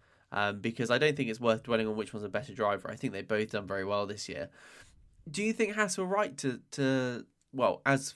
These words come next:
so far as we know, it is confirmed, but I guess they could make last-minute changes for next year. Do you think that Haas have the, the right drivers to support them going forward? And, um,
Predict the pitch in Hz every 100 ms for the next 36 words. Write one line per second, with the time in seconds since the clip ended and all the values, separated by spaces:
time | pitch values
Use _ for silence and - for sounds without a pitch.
0 | - - 147 139 147 127 120 117 113 113
1 | 131 98 87 98 - 104 123 135 113 -
2 | 135 95 92 113 113 - 101 101 - 104
3 | 107 98 90 92 113 - 98 - 107 98
4 | 92 98 82 - 85 104 - - 170 175
5 | - 165 135 143 - 170 131 - - 123
6 | 98 101 - - - _ - 131 127 -
7 | 135 131 123 131 113 135 127 120 127 -
8 | 143 135 131 123 - 120 117 117 117 117
9 | - 151 - 80 - - - _ _ -
10 | 113 113 113 117 113 117